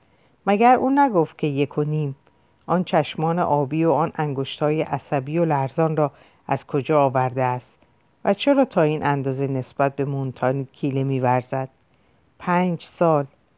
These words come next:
پنج سال. اگر فقط می‌توانست بفهمد که او غرق شده است، اگر فقط جسد را دیده بود، بیشک روزی این زخم دیرینه از درد باز می‌ایستاد.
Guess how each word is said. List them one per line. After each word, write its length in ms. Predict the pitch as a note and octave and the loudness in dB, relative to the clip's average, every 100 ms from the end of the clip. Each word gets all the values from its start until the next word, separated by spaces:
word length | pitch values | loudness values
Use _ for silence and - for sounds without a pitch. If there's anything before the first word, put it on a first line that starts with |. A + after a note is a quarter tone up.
| _ _ _ - | _ _ _ -4
پنج 420 | B3 C4 A#3+ - | 2 4 4 0
سال. 360 | - C3+ C#3 - | -4 -2 -2 -4
اگر 260 | D#3+ F3 E3+ | -2 0 0
فقط 340 | - D#3 E3+ | 0 0 0
می‌توانست 720 | E3+ E3 E3+ D#3 D#3+ D#3 - | -2 -4 -2 0 0 -4 -4
بفهمد 600 | D#3 - D#3 D3+ D3+ - | -4 -2 -2 -2 -6 -6
که 120 | - | -4
او 200 | C#3 E3 - - _ _ - | -2 -4 -6 -18 _ _ 2
غرق 320 | A3+ A#3 - | 4 4 0
شده 300 | - B2 C#3+ | -4 -2 0
است، 440 | C#3 D#3 E3 - _ _ _ - | 2 2 0 -6 _ _ _ -4
اگر 260 | D#3+ E3 D#3+ | 2 4 2
فقط 360 | D3+ D3+ E3 - | 0 0 0 0
جسد 480 | D#3 - A3+ A3+ | -2 2 2 4
را 80 | D#3+ | 0
دیده 320 | C3+ C#3 C#3+ | 0 0 0
بود، 340 | C3+ D3 E3 E3+ _ _ _ - | 0 -2 -2 -4 _ _ _ -4
بیشک 360 | C4+ - C#4+ B3+ | -2 4 4 4
روزی 320 | B3 A#3 A3 | 2 2 0
این 260 | - G3 F#3+ | 0 0 2
زخم 400 | F#3 F3+ - E3+ | 0 0 -2 -4
دیرینه 760 | D3+ D3 C#3 C#3+ D3 D#3+ D#3+ | -2 -4 -2 -2 0 0 0
از 300 | B2 C3 B2+ | 0 -2 0
درد 320 | C#3 D3+ D#3 - | 2 2 0 -4
باز 380 | C#3 C#3 C#3 C3 | 0 2 2 -2
می‌ایستاد. 540 | A#2+ A2+ - - A#2+ | -4 -6 -6 -4 -4